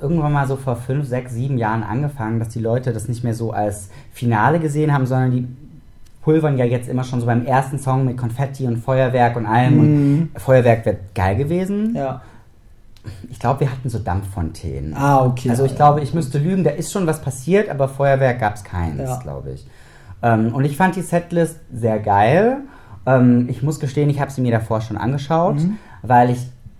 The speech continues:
Speaker 1: filmen wollte, wenn sie „It's Britney, Bitch“ sagt bei Gimme More und ich wollte wissen, wann Gimme More läuft.
Speaker 2: Ja. <laughs> Und die Version ist hammergeil, die Live-Version,
Speaker 1: Die ist
Speaker 2: finde
Speaker 1: sehr,
Speaker 2: ich.
Speaker 1: sehr geil, finde
Speaker 2: Ja.
Speaker 1: ich auch.
Speaker 2: Muss ich auch
Speaker 1: Ähm, deswegen hatte ich mir die auch schon davor angeguckt und war so, okay, mir fehlen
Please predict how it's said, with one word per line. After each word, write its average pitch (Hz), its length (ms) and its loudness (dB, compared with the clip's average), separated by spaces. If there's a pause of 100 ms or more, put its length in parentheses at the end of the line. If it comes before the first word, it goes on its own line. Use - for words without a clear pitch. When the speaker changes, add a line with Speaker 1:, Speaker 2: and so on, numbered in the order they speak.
(200)
Speaker 1:
filmen 120 480 4
wollte, 101 340 2
wenn 95 160 2
sie 98 160 -4
„It's 90 140 -10
Britney, 98 420 0
Bitch“ 87 220 0
sagt 85 300 -2
bei 90 120 0
Gimme 95 260 2
More 92 200 2
und 92 80 0
ich 92 160 -6
wollte 98 240 0
wissen, 90 240 -2
wann 92 180 2
Gimme 90 240 0
More 82 220 -2
läuft. 95 320 -2
Speaker 2:
Ja. 139 200 0 (520)
<laughs> 165 500 2
Und 165 160 6
die 170 80 10
Version 160 460 6
ist 131 200 0
hammergeil, 135 580 2
die 120 160 0
Live-Version, 127 540 -6
Speaker 1:
Die 123 100 2
ist 120 120 2
Speaker 2:
finde 117 140 -4
Speaker 1:
sehr, 117 200 8
Speaker 2:
ich. 101 60 2
Speaker 1:
sehr 101 140 0
geil, 90 280 2
finde 92 180 -2
Speaker 2:
Ja. 87 60 -2
Speaker 1:
ich 87 80 -4
auch. 87 320 -4
Speaker 2:
Muss 139 120 -12 (100)
ich 117 100 -12
auch - 80 -2
Speaker 1:
Ähm, 135 140 6
deswegen 143 260 2
hatte 175 140 0
ich - 80 -10
mir 175 80 4
die 156 100 2
auch 139 80 2
schon - 120 -4
davor 143 260 2
angeguckt 196 460 -4
und 156 80 -4
war 143 120 2
so, 135 120 -4
okay, 196 500 0 (320)
mir 143 160 4
fehlen 226 920 4